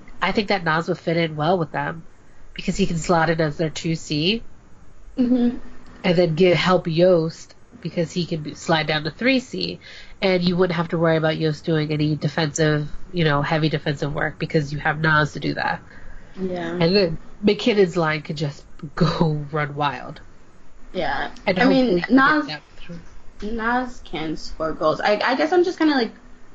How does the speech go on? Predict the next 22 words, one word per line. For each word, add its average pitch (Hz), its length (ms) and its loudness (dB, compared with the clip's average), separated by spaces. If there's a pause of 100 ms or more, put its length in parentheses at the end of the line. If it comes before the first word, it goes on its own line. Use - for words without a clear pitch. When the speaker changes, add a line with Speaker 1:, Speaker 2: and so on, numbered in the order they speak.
(320)
Speaker 2:
worried 156 800 2 (140)
about 151 500 4 (180)
everybody 170 480 2
else 151 540 0
in 254 140 4
the 254 100 4
West 269 360 2
versus 170 680 -2
Nas 185 960 2 (600)
and 185 160 4
how, 160 460 4 (300)
how 165 220 0
they 151 240 0
can 180 200 0
play 185 260 2
dirty. 185 360 4 (240)
Like, 254 260 2
like 220 160 2
the 208 80 4
Blues 165 480 2
or 131 60 -4
whatever. 80 440 -6